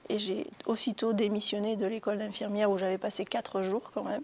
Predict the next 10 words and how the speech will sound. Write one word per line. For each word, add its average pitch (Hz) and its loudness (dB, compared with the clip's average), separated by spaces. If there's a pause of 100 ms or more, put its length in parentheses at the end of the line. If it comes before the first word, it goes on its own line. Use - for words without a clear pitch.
<laughs> - 0
pour 247 8
me 202 4
consacrer 220 0
à, 202 -2 (100)
à 214 -4
mes 208 -2
études 202 -4
de 285 -8
droit. 226 -10